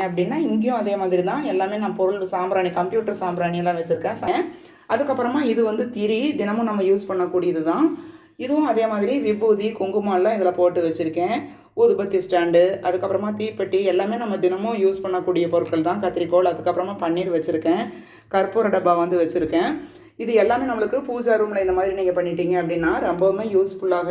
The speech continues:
இருக்கும். கிச்சன்ல வேணாலும் நீங்க இதே மாதிரி செட் பண்ணிக்கலாம். இப்ப use and throw கப் வந்து இந்த மாதிரி ரெண்டா கட் பண்ணி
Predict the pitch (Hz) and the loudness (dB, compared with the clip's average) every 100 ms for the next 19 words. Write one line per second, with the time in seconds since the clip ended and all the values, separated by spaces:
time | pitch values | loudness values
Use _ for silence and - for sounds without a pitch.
0 | 180 165 160 175 240 320 - - - - | 0 0 -2 -2 2 2 0 -12 -20 -20
1 | - 226 - 254 240 208 190 185 226 262 | -10 -10 -4 -4 0 -2 0 -2 -2 0
2 | 196 190 190 175 233 240 185 - 175 160 | 2 2 2 0 0 0 -2 0 2 2
3 | 160 160 302 320 - - - _ _ _ | 4 4 2 0 -4 -18 -20 _ _ _
4 | _ _ 220 254 277 330 339 294 277 247 | _ _ -2 2 2 2 2 2 2 2
5 | 233 226 208 233 320 254 226 220 233 285 | 0 0 2 2 2 2 2 2 2 2
6 | 214 233 233 294 - 214 214 240 226 | 2 2 2 0 -2 -6 -2 -2 0